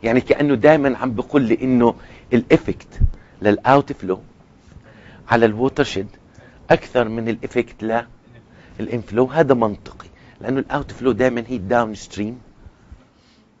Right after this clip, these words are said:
صح؟ هي اللي أوطى. هي اللي بتتحكم بالستورج بجوز أكتر من الانفلو.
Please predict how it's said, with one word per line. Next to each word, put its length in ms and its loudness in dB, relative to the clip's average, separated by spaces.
صح؟ 240 -4
هي 180 0
اللي 140 -4
أوطى. 380 -8
هي 180 0
اللي 100 -4
بتتحكم 680 -10
بالستورج 680 -12
بجوز 360 -12
أكتر 320 -8
من 280 -12
الانفلو. 680 -16